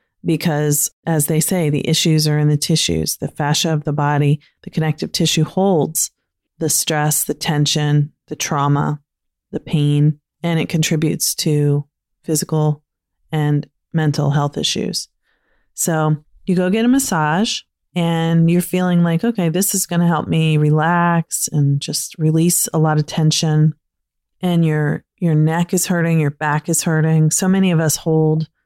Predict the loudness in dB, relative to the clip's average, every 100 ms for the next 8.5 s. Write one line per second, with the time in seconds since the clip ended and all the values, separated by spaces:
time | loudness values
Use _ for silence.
0 | _ -2 0 0 0 0 2 0 -2 -8
1 | -6 -2 -2 0 -2 -2 0 0 0 -4
2 | _ _ _ _ _ 0 0 0 -2 -2
3 | 0 0 0 0 0 2 4 2 -2 _
4 | _ _ -4 -2 0 2 2 2 -2 -2
5 | -6 -6 -8 _ -2 2 0 -2 -6 -4
6 | -4 -6 -6 -8 -10 -10 _ _ _ -4
7 | -2 -2 2 2 2 0 -2 -2 -2 -2
8 | 0 0 0 0 -2